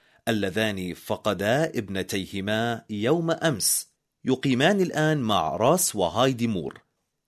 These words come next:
وقد سألت راس عن موقفهما،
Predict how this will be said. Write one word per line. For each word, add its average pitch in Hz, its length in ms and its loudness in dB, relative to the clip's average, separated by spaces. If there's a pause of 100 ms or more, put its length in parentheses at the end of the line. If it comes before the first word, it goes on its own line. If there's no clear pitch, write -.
وقد 156 280 0
سألت 170 440 0
راس 117 440 4
عن 120 240 0
موقفهما، 110 840 0